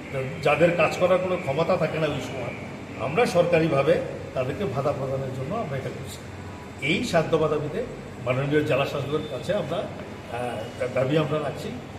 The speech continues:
উনি বলছেন এইগুলি ওনার ঊর্ধ্ব-, ঊর্ধ্বতন কর্তৃপক্ষ এবং সরকারের নজরে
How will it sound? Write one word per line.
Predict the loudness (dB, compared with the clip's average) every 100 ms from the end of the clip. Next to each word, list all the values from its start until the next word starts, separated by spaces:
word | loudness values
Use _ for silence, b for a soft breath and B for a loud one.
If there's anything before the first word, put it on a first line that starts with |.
| -10 -4
উনি | 0
বলছেন | 2 0 2 2
এইগুলি | 2 0 -2 -4 -4
ওনার | -2 -2
ঊর্ধ্ব-, | -2 -2 -2 0
ঊর্ধ্বতন | -2 2 4 4 0
কর্তৃপক্ষ | -4 -4 -4 -4 -2 -2 -6 -8 -2
এবং | 0 2
সরকারের | 2 4 6 6
নজরে | 6 4 4 2